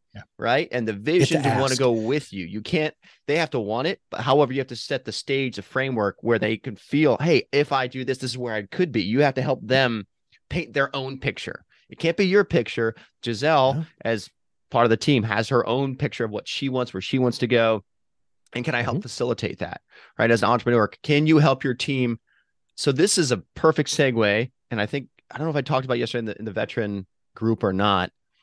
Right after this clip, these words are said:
Speaker 2: So I was invited by another Marine veteran that I met on LinkedIn. We had a chat last week, and he was a young buck. He's in, uh, competing, kinda competing. He does insurance. So we, we can do insurance too, similar. But like, hey,
Speaker 1: Mm-hmm.
Speaker 2: he invited me to a veteran group.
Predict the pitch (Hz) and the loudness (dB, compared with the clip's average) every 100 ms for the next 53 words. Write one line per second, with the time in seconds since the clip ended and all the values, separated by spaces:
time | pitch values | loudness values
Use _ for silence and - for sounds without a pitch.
0 | _ - 123 - 123 135 139 139 107 117 | _ -4 0 2 4 4 0 -4 -4 -4
1 | 113 113 107 107 107 110 - 110 101 107 | -4 -2 2 2 2 -2 -2 0 2 2
2 | 135 147 135 131 143 117 107 - 113 107 | 2 0 -2 -2 -2 -2 -2 -4 -10 -8
3 | 104 87 87 110 120 151 139 110 110 101 | -8 -4 -2 -2 -2 -4 -2 -2 -2 -4
4 | 95 113 - - 110 104 113 117 107 101 | -4 -6 -6 -2 -2 -2 -4 -4 -8 -8
5 | 98 98 101 110 104 104 113 104 104 - | -8 -10 -6 -4 -2 0 0 2 2 0
6 | - - _ _ - 113 113 127 120 113 | -10 -20 _ _ -4 0 4 4 4 0
7 | - 101 - 123 123 127 170 _ - 339 | 0 -4 -2 2 2 0 -6 _ -10 -8
8 | 320 285 240 254 226 220 208 175 156 - | -6 -6 -2 -2 -2 2 2 2 -2 2
9 | 151 151 - - _ _ - 143 - - | 2 2 -2 -14 _ _ -6 -6 -6 -6
10 | 135 143 - 139 135 131 135 131 - 127 | 0 0 0 -2 0 0 0 -2 2 2
11 | 123 - - 156 139 135 135 _ _ _ | 2 -2 0 2 4 2 0 _ _ _
12 | 139 151 156 247 143 156 143 143 143 143 | -2 0 2 2 2 2 2 2 0 0
13 | 120 123 120 95 | 2 0 -2 -8